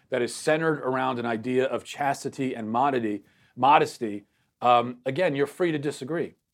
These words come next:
But what is there to be surprised by? H-, how could you be outraged by it? You already, unless you're a total idiot,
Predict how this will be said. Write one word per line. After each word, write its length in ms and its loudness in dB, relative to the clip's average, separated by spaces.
But 260 4
what 220 4
is 140 0
there 160 0
to 60 -4
be 120 -4
surprised 800 -12
by? 280 -16
H-, 320 -18
how 480 2
could 400 -4
you 160 -2
be 320 -2
outraged 640 -4
by 120 -4
it? 100 -16
You 160 -4
already, 580 6
unless 400 2
you're 100 4
a 60 2
total 400 4
idiot, 440 0